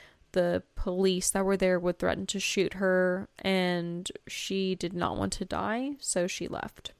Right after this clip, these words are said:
She would state at the end, you know, "I'm not from this country, from Bucharest.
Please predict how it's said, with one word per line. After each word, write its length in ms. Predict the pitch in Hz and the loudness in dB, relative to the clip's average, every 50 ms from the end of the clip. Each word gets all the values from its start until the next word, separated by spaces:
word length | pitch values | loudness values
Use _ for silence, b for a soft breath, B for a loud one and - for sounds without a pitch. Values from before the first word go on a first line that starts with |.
| _ _ _ _ _ _ | _ _ _ _ _ _
She 280 | - - - - 233 | -8 -2 2 4 6
would 200 | 220 214 208 208 | 8 8 6 8
state 520 | - - - - 220 208 208 220 214 - - _ - | 8 4 6 8 8 8 8 6 6 0 -4 _ 0
at 200 | - 202 208 - | 0 0 2 2
the 120 | - 208 - | 0 0 2
end, 540 | - 202 202 196 196 196 202 202 202 220 - - | 4 4 4 4 2 2 0 -2 -2 -4 -6 -2
you 160 | 202 202 202 | 0 0 2
know, 460 | 196 196 196 190 190 190 190 190 196 - _ _ _ _ _ _ - | 4 4 4 4 4 2 2 0 -4 -8 _ _ _ _ _ _ -2
"I'm 120 | 214 208 208 | 0 2 4
not 200 | 214 196 - - | 2 2 0 0
from 220 | - 202 185 185 | 0 0 2 2
this 180 | 175 185 - - | 4 2 2 2
country, 640 | - 190 180 185 - - - - 104 - 208 202 202 _ _ _ _ - _ | 2 -4 -4 -4 -2 -2 0 0 0 -2 -6 -8 -10 _ _ _ _ -16 _
from 240 | - 202 190 190 180 | 2 2 4 4 4
Bucharest. 920 | 190 180 185 - - 190 196 196 190 - - - 196 - - - - | 2 2 2 2 0 0 0 2 0 0 -2 0 0 0 0 0 -2